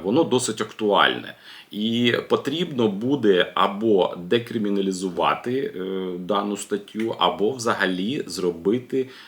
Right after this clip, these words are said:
якісь зміни, внести до Кримінального кодексу і, можливо, е, передбачити іншу кримінальну відповідальність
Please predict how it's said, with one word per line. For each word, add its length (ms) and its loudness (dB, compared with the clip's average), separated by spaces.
якісь 400 -6
зміни, 520 2
внести 640 -2
до 180 0
Кримінального 640 -2
кодексу 720 -2
і, 200 -2
можливо, 1200 2
е, 800 2
передбачити 680 -2
іншу 300 -4
кримінальну 480 -2
відповідальність 920 -2